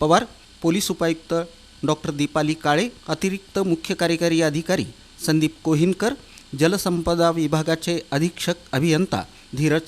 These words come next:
साळे, महावितरणचे अधीक्षक अभियंता सुनील माने, पालिकेचे अतिरिक्त आयुक्त रवी पवार, जिल्हा अधीक्षक भूमी अभिलेख दादासाहेब घोडके, जिल्हा मृद व जलसंधारण अधिकारी दयासागर दामा यांच्यासह सर्व संबंधित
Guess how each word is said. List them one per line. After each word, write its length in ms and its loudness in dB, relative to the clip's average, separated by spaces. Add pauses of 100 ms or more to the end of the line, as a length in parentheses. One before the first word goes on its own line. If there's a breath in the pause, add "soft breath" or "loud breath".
साळे, 260 2 (400 loud breath)
महावितरणचे 680 0 (120)
अधीक्षक 420 -2 (180)
अभियंता 480 0 (360 loud breath)
सुनील 260 6
माने, 300 4 (280)
पालिकेचे 500 0
अतिरिक्त 520 -2
आयुक्त 340 2
रवी 400 0
पवार, 340 2 (520 loud breath)
जिल्हा 380 2
अधीक्षक 400 -2 (140)
भूमी 260 0
अभिलेख 340 0 (280)
दादासाहेब 540 0 (140)
घोडके, 380 -2 (240)
जिल्हा 280 2
मृद 260 0
व 140 2 (300)
जलसंधारण 680 4 (140)
अधिकारी 440 0 (120)
दयासागर 480 0
दामा 340 2 (420 loud breath)
यांच्यासह 520 0 (580 loud breath)
सर्व 260 2
संबंधित 520 2